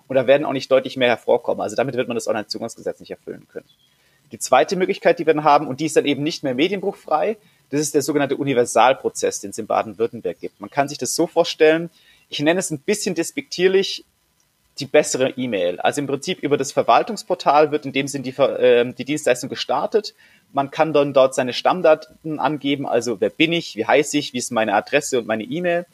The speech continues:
was ist mein Anliegen, in einem kleinen Textfeld angeben und dann noch vielleicht ein paar Nachweise hochladen, also, äh, vielleicht, wie alt ist mein Hund, äh, was für eine Rasse hat der und so weiter und so fort.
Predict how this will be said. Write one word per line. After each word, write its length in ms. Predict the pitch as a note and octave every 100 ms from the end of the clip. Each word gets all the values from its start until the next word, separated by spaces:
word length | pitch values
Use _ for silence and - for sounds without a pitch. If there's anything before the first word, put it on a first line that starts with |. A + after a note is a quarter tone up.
| _ _ _
was 140 | C#3
ist 140 | D3 -
mein 100 | -
Anliegen, 480 | D#3 F3+ F#3 F3+
in 100 | D#3
einem 100 | C3
kleinen 280 | - A#2 A#2+
Textfeld 480 | - - - F3 E3
angeben 640 | D#3+ D#3+ D3 D3 D3 D3+ _
und 100 | C3+
dann 140 | B2+
noch 160 | C#3 -
vielleicht 340 | B2 B2 C3
ein 60 | C3+
paar 120 | B2
Nachweise 640 | A2 B2+ - B2 C3 A#2
hochladen, 520 | C3 B2+ A2+ A2 A#2 -
also, 360 | A2+ A2+ - _ _ _ _ -
äh, 280 | A#2 A2+ A2
vielleicht, 380 | B2 A#2+ - - - _ _
wie 180 | B2 B2+
alt 180 | D3+
ist 120 | C#3+ D3
mein 200 | B2+ C3+
Hund, 340 | C#3 C#3 C#3
äh, 180 | - A2+
was 160 | B2+
für 60 | A#2+
eine 100 | A#2
Rasse 260 | C3 - B2+
hat 220 | A#2+ -
der 260 | B2 B2
und 280 | A#2 A#2+ A#2
so 80 | -
weiter 180 | A#2 A#2+
und 60 |
so 80 | A#2
fort. 320 | - A#2+ A#2+